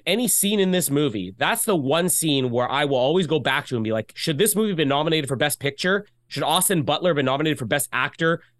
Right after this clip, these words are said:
for simply singing, performing, and doing an impression?" And that scene is why you should. If they had done the real version of that, it's not that interesting. But Baz Luhrmann made it bigger than life and, and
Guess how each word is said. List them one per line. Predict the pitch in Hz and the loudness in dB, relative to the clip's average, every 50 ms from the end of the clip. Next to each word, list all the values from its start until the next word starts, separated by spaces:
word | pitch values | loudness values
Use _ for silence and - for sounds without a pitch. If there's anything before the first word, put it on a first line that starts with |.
| _ _ - | _ _ -4
for | - 160 | -2 0
simply | - - 185 185 - 160 156 | 0 0 0 0 0 -2 0
singing, | 135 - - - 156 156 180 190 202 214 208 196 - _ _ _ _ - | 0 0 0 0 2 2 2 2 2 0 -2 -4 -6 _ _ _ _ -6
performing, | - 139 127 - - 151 160 180 196 202 208 208 214 208 202 - _ _ _ | -6 -6 -4 -2 0 2 2 2 4 2 2 2 0 -2 -4 -6 _ _ _
and | - 131 127 | -4 -2 0
doing | 151 175 | 2 2
an | 180 156 | 2 0
impression?" | 131 - - 151 156 156 - 220 220 214 - | -2 -2 -2 -4 -2 -2 0 -2 -2 -2 -2
And | - 156 147 131 110 | -2 0 0 0 0
that | 135 139 190 190 - | 0 0 0 0 0
scene | - - - 160 185 180 156 135 131 | 0 0 0 0 2 2 0 0 0
is | 117 135 143 120 | 0 0 0 0
why | 104 90 87 104 131 139 156 147 120 110 | -2 -6 -4 -2 0 0 2 2 0 0
you | 107 104 113 120 | -2 -4 -4 -4
should. | - - - 170 208 196 120 78 78 _ _ _ _ _ _ - | -4 -4 0 0 2 2 0 -2 -6 _ _ _ _ _ _ -6
If | 175 147 | -4 0
they | 147 196 202 | 2 2 2
had | 196 160 | 2 2
done | 127 185 208 233 | 2 0 2 2
the | 226 | 2
real | 208 220 233 240 233 | 2 2 2 2 2
version | 180 208 226 226 214 240 240 | 2 2 0 0 0 0 0
of | 226 | 0
that, | 247 247 269 262 - _ - | 0 0 -2 -2 -4 _ -2
it's | 202 196 - | -2 0 0
not | 226 233 226 - | 0 0 -2 0
that | - 226 220 214 | 0 0 0 0
interesting. | 240 - - 262 - - 160 120 95 95 95 | -2 -2 -2 -2 -2 0 -2 -2 -4 -4 -2
But | 92 160 156 - - _ - - | 0 0 0 -2 -6 _ -4 -2
Baz | 151 170 202 - | 0 0 2 2
Luhrmann | 151 170 185 196 185 151 120 | 2 2 2 2 2 2 2
made | 117 123 139 160 196 196 170 | 2 4 4 4 4 4 2
it | 165 147 - 113 104 92 - - - | 0 -2 -4 -10 -20 -20 -20 -10 -2
bigger | - 170 165 190 180 | 0 0 2 2 2
than | 156 185 185 | 2 2 2
life | 185 226 247 180 - - | 2 2 0 0 0 -2
and, | 139 135 131 135 | -2 -2 0 0
and | 143 135 - | 0 -2 -2